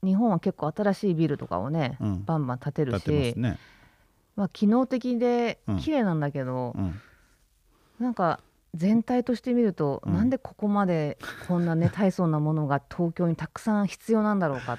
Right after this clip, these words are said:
Speaker 1: て、ちょっとね、今日、
Speaker 2: いや、まあ、そうですね。
Speaker 1: ちょっとクラッとした、なんか、
Speaker 2: あー。
Speaker 1: みんなこの中にたくさん入ってんのかな、人がって。
Speaker 2: あー、まあ、そうだよね。
Speaker 1: コロナの後にね。
Speaker 2: まあ、だって入ってんだよね。だって今、なんか、コロナは、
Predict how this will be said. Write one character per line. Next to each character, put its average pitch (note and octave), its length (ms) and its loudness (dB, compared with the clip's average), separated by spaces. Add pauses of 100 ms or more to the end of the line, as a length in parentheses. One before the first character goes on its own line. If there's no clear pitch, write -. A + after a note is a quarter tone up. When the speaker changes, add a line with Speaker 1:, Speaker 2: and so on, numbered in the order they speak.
Speaker 1:
て、 - 80 -12
ち - 80 -12
ょ - 20 -6
っ - 100 -8
と G#2+ 100 -12
ね、 G#2 240 -12
今 B2+ 240 -6 (200)
日、 E3+ 40 -12
Speaker 2:
い D#3 40 -10
や、 D#3 40 -14 (400)
ま A2+ 120 0
あ、 E2+ 40 -4
そ A2+ 160 -2
う F#2+ 40 0
で F2 60 -2
す - 120 -10
ね。 F2+ 160 -2
Speaker 1:
ち - 60 -6
ょ - 20 -6
っ - 40 -16
と - 260 -10 (460)
ク - 140 -4
ラ A3+ 100 0
ッ - 40 -20 (100)
と C#3+ 60 -12
し - 80 -14
た、 C#3+ 100 -6
な B2+ 80 -6
ん B2 100 -6
か、 - 160 -6 (160)
Speaker 2:
あ A#2+ 40 -4
ー。 F#2+ 880 -4
Speaker 1:
み E3 80 -2
ん C4 120 4
な B3+ 80 2
こ - 100 -4
の B3 60 0
中 B3+ 220 0
に D3+ 60 -4
た D#3 100 -12
く - 80 -16
さ A#3 120 -6
ん - 40 -2
入 B3+ 120 -6
っ - 20 -8
て B3+ 100 -6
ん G3+ 40 2
の D#3+ 80 -2
か D3 100 -6
な、 C#3+ 120 -4
人 - 180 -10
が C3 100 -6
っ B2+ 60 -8 (280)
て。 - 200 -14
Speaker 2:
あ A2+ 60 -4
ー、 G2+ 320 -2
ま G2 160 -4
あ、 F#2 40 -4
そ G2+ 160 -6
う - 20 -6
だ E2 80 -4
よ D2+ 60 -6
ね。 E2 160 -4
Speaker 1:
コ E2+ 100 -2
ロ D#3 100 0
ナ - 80 -4
の C2+ 100 -8
後 A#2 160 -8
に A2+ 120 -10
ね。 B2 80 -6
Speaker 2:
ま G#2 80 0
あ、 - 20 -4
だ F#2+ 80 -2
っ - 20 -6
て E2+ 60 -8
入 F#2 160 -6
っ - 20 -6
て - 140 -10
ん D#2+ 40 -6
だ D#2 80 -8
よ D#2 60 -8
ね。 E2+ 120 -6
だ E2 80 -8
っ - 20 -8
て F2 120 -8
今、 F2 180 -6
な E2+ 100 -6
ん E2 40 -8
か、 - 100 -8
コ D2+ 200 -8 (340)
ロ A2+ 120 2
ナ F#2+ 80 -4
は、 F#2 200 -4